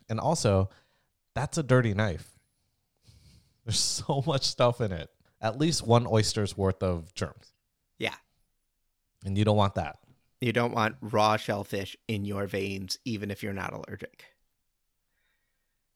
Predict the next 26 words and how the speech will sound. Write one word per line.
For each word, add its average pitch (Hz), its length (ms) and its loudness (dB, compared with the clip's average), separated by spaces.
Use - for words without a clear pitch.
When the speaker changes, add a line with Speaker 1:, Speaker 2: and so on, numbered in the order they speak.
Speaker 1:
Correct. 123 420 0
I 123 120 2
mean, 123 380 -2
I'm 120 120 -6
trying 135 200 0
to 135 60 -2
f-, - 160 -10
remember 110 500 -2
what 104 400 -4
the 104 200 -4
bad 98 400 0
bacteria 98 680 -2
is 120 420 -2
in 101 560 2
oysters 131 760 -4
that 101 140 -6
can 104 120 -4
actually 98 400 -6
cause, 95 420 -2
like, 87 220 -10
shenanigans 98 680 -6
on 113 140 -4
you. 113 160 -4
It's 92 280 -10
called 107 300 -4
Vibrio, 120 640 -4